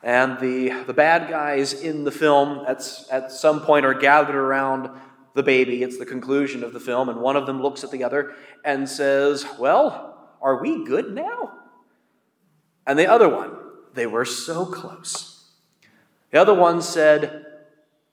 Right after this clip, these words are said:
"We'll try." Oh, no! It would have been, "Well, because of him we can be.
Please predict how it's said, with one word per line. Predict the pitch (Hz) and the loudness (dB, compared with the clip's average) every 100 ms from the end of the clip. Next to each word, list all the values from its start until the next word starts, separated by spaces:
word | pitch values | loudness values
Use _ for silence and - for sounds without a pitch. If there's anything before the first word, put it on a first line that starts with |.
| _ _ _ _ _ _ _ _ _ _ | _ _ _ _ _ _ _ _ _ _
"We'll | 143 160 | 2 2
try." | 156 - 143 110 - - - - _ _ _ _ _ _ _ _ | -2 -4 -4 -4 -8 -14 -20 -20 _ _ _ _ _ _ _ _
Oh, | - - - - 233 233 190 - - - - - - - - - - - - - _ _ _ - | -4 -4 -4 4 6 6 4 -4 -12 -16 -18 -20 -20 -20 -20 -20 -20 -18 -20 -20 _ _ _ 2
no! | 381 370 370 349 277 196 - - - - - - | 4 6 8 8 6 2 -2 -12 -16 -20 0 4
It | 220 | 8
would | 220 226 | 8 8
have | 190 | 6
been, | 226 233 226 - - - | 6 4 0 -6 -10 4
"Well, | 262 | 6
because | 226 254 208 226 240 | 6 2 2 0 0
of | 262 | -2
him | - 381 427 370 | -2 0 0 0
we | 285 233 | -2 -4
can | - 302 359 381 262 | -4 -2 -2 -2 -6
be. | 240 190 - - - _ | -4 -6 -8 -16 -20 _